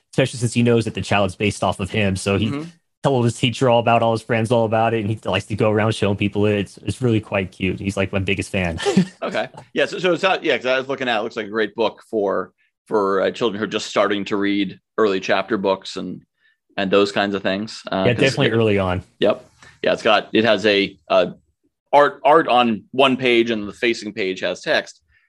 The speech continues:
Speaker 2: So it's, it's bright and colorful and engaging, uh, as opposed to traditional books, which, you know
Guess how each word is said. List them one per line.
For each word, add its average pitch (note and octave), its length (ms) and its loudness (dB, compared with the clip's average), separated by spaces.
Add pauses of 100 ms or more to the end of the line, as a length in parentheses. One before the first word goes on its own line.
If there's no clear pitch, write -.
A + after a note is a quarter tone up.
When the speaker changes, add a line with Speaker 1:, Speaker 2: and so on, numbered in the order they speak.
Speaker 2:
So F#2+ 460 -4
it's, - 460 -12 (360)
it's - 160 -6
bright A#2 300 2
and G#2+ 80 -4
colorful G#2+ 440 0
and F#2+ 100 -4
engaging, G2 540 -2 (240)
uh, F#2+ 180 -4
as F#2+ 120 -2
opposed F#2 360 -2
to F#2 280 -2 (140)
traditional D#3 340 2
books, D#3 240 2
which, B2 160 0
you A#3+ 60 -2
know G#2+ 180 -4